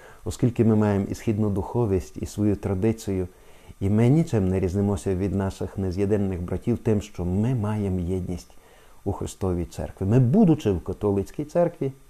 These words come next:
маємо правдиву православну віру. І ми змагаємося до того, що і українець, і китаєць, француз, і поляк, німець, і американець,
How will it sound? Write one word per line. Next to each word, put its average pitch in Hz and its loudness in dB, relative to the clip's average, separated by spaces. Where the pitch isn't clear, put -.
маємо 107 0
правдиву 104 2
православну 113 2
віру. 87 -2
І 127 6
ми 156 8
змагаємося 143 6
до 92 0
того, 85 0
що 90 -4
і 113 0
українець, 113 -2
і 107 0
китаєць, 104 0
француз, 98 -2
і - -6
поляк, 90 -2
німець, 113 2
і 82 -8
американець, 87 -6